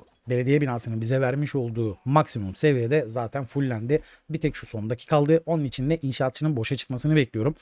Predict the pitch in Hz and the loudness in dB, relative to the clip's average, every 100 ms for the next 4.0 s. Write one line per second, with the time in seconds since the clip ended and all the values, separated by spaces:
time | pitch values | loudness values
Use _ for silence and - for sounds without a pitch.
0 | - - - - 120 - 156 160 170 165 | -14 -20 -14 -4 -2 2 2 4 4 4
1 | 165 170 170 160 170 160 175 170 - - | 4 2 2 0 2 2 4 4 2 -20
2 | _ 117 127 175 160 156 165 _ 151 170 | _ -2 6 6 6 4 4 _ 4 4
3 | 170 156 135 151 147 - 156 139 147 165 | 4 0 0 0 0 0 0 4 6 4